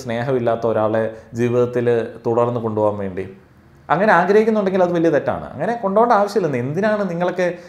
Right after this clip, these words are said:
അത്രയധികം വില കുറഞ്ഞ ആളുകളാണോ? അപ്പോൾ അവർക്ക് വേറെ ഒരു, ഒരു ഇമോഷണൽ അറ്റാച്ച്മെന്റ് ആരോടെങ്കിലും തോന്നുകയാണെന്നുണ്ടെങ്കിൽ അതൊക്കെ സ്വാഭാവികമായിട്ടൊക്കെ കണ്ട് നമ്മൾ അതിൽ നിന്ന് പുറത്തേക്ക് വന്നിട്ട് മൂവ് ഓൺ ചെയ്യുക എന്നുള്ളതാണ് അതിനകത്ത് ഏറ്റവും നല്ലൊരു സംഗതി. ഈ സോഷ്യൽ മീഡിയ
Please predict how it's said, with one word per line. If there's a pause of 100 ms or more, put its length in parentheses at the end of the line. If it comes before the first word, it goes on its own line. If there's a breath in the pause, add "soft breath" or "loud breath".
(200 loud breath)
അത്രയധികം
വില
കുറഞ്ഞ
ആളുകളാണോ? (560 soft breath)
അപ്പോൾ
അവർക്ക്
വേറെ
ഒരു, (140)
ഒരു
ഇമോഷണൽ
അറ്റാച്ച്മെന്റ്
ആരോടെങ്കിലും
തോന്നുകയാണെന്നുണ്ടെങ്കിൽ (220)
അതൊക്കെ
സ്വാഭാവികമായിട്ടൊക്കെ
കണ്ട് (100)
നമ്മൾ
അതിൽ
നിന്ന്
പുറത്തേക്ക്
വന്നിട്ട് (480)
മൂവ്
ഓൺ
ചെയ്യുക
എന്നുള്ളതാണ്
അതിനകത്ത്
ഏറ്റവും (560)
നല്ലൊരു
സംഗതി. (100)
ഈ (100)
സോഷ്യൽ
മീഡിയ